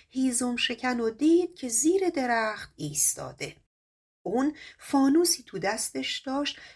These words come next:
و برنده ترین تبرش رو هم روی دوشش گذاشته بود. وقتی که هیزم شکن به خونه برگشته بود و دختر رو در اونجا ندیده بود، فکر کرد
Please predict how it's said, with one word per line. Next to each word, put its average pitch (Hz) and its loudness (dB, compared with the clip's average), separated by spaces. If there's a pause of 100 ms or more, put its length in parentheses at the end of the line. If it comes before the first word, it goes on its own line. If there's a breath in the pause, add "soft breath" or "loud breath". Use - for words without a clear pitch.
(100)
و 247 0
برنده 226 -2
ترین 226 -4
تبرش 320 0
رو - 0
هم 240 -4
روی 202 -4
دوشش - -2
گذاشته - -6
بود. - -20 (500)
وقتی 392 0
که 339 -2
هیزم 196 -4
شکن 175 -4
به 196 -8
خونه 233 -2
برگشته 165 -4
بود 160 -4
و 151 -4 (300)
دختر 302 -2
رو 196 -2
در 180 -2
اونجا 196 -6
ندیده 220 -6
بود، 349 0 (240 soft breath)
فکر - -4
کرد 220 -2